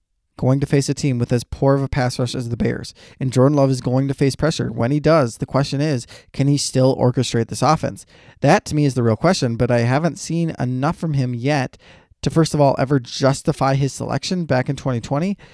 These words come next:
and not enough to commit to him in the future either. The Packers should definitely be keeping their options open in the upcoming draft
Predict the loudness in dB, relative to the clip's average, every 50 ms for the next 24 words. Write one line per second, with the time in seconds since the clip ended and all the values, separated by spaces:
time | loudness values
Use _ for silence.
0 | -20 -20 -20 -12 -4 -2 0 0 2 2 2 2 2 2 2 2 0 0 0 -2
1 | -4 -2 -2 -2 0 -2 -2 -2 0 0 0 0 0 -2 -4 -4 -4 -4 -4 -2
2 | -2 -2 0 -2 -2 -4 -6 -10 -14 _ _ _ -14 -10 -6 0 2 2 2 2
3 | 2 0 0 0 0 2 2 0 0 0 -2 -2 0 -2 -2 -4 _ _ -20 -20
4 | -20 -20 _ _ -18 -12 -4 -2 0 0 0 -2 -6 -8 -4 -2 0 2 2 2
5 | 2 2 2 0 0 -2 -2 -2 -4 -4 -4 0 0 0 2 2 2 0 0 0
6 | -2 -2 0 0 -2 -2 -4 -4 -4 -2 -2 -2 -2 -2 -2 -4 -4 -6 -8